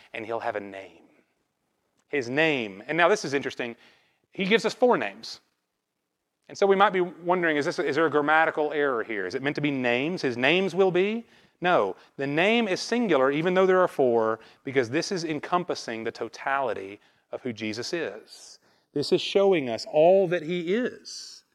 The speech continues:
Not different parts of him, but who he is in his essence, in his nature. And if he is, really, if he is the wonderful counselor, the mighty God, the eternal Father, the Prince of Peace,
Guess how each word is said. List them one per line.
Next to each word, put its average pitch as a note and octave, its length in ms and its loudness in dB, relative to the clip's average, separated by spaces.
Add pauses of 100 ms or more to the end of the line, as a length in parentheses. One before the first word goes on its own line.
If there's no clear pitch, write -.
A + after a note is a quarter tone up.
(640)
Not E3+ 260 4
different G3+ 340 -2
parts A#3 360 4
of C3 120 -14
him, C3 240 -6
but D3 180 -8
who G#3 180 -4
he F#3+ 220 -4
is F#3 260 -4
in D#3+ 120 -12
his C#3+ 180 -8 (300)
essence, G3+ 440 0
in D#3+ 100 -14
his D3 140 -6
nature. G3 720 -6 (800)
And F#3+ 120 -2
if G3+ 120 -2
he G#3+ 240 -8
is, A3 260 2
really, A3+ 260 4
if D#3+ 100 -4
he G#3+ 120 -10
is A#3 160 -4
the G3 100 2
wonderful A3 480 0
counselor, A3 380 -2
the F3+ 100 -6
mighty G#3+ 320 -4
God, G3+ 240 0
the F#3+ 80 -4
eternal G#3+ 320 -6
Father, G#3 260 -2
the F3+ 100 -6
Prince G3+ 260 -12
of - 80 -20
Peace, F3+ 300 -10